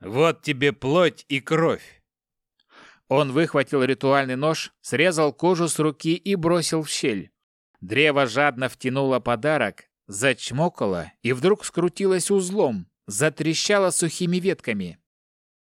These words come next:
«Не по нраву плоть мертвого выродка? Жаль,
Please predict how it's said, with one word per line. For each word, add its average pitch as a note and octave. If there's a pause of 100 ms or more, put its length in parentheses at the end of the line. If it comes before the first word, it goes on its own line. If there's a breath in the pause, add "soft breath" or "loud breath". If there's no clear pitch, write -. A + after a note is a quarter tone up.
(200)
«Не A#2+
по B2+
нраву D3
плоть C3
мертвого C3+
выродка? B2 (540)
Жаль, C#3+